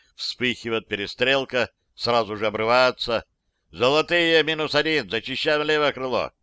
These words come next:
Видимо, кто-то пытался укрыться в одной из комнат. «Ну?»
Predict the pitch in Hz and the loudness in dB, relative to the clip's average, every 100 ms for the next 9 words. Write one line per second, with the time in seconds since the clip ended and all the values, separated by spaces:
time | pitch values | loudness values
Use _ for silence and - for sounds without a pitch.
0 | _ _ _ _ _ 98 117 113 110 107 | _ _ _ _ _ -6 -4 -2 -2 -4
1 | _ _ _ 120 117 117 95 117 113 104 | _ _ _ -4 0 -2 0 0 0 0
2 | 113 104 131 135 - 98 101 98 110 104 | -6 -6 -4 -4 -4 -6 -6 -4 -6 -6
3 | - 110 87 67 - - _ 117 147 135 | -4 -4 -4 -8 -16 -20 _ -2 0 -2